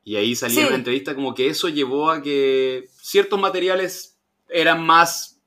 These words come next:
Speaker 1: amigables en ese
Speaker 2: Mm.
Speaker 1: minuto de tu vida de artista que otros, más pesados o cosas así. Y te reencontraste con esas telas que estaban en tu <laughs> casa de, de tu historia del pasado. Em,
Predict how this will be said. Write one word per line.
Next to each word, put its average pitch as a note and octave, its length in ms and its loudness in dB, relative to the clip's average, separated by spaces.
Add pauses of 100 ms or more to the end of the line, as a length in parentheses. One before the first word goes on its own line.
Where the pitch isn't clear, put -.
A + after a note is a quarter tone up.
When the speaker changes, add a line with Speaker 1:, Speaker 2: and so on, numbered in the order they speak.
(140)
Speaker 1:
amigables C#3+ 800 6
en A#2+ 100 0
ese B2 160 0
Speaker 2:
Mm. C3+ 40 -2
Speaker 1:
minuto C3 300 0
de C3 100 2
tu B2 200 -6
vida B2+ 280 -4
de B2 60 -2
artista C#3+ 640 -6 (240)
que F4+ 100 -4
otros, A2+ 360 -2
más A#2+ 200 -4
pesados A#2+ 520 0
o A2 60 -4
cosas A#2 220 -8
así. C3+ 320 -8 (800)
Y A2+ 100 -16
te B2 100 -6
reencontraste A2+ 800 -6
con D3+ 140 -4
esas C#3+ 260 -8
telas C3 300 0
que B2 80 -14
estaban B2 320 0
en A#2 100 -6
tu A2+ 160 -10
<laughs> A#2+ 360 -4 (100)
casa B2 200 -6
de, A#2 240 -8 (240)
de A#2 200 -6
tu A2+ 100 -6
historia A#2+ 400 -2
del A2+ 140 -4
pasado. G#2+ 500 -2 (540)
Em, A2 600 -4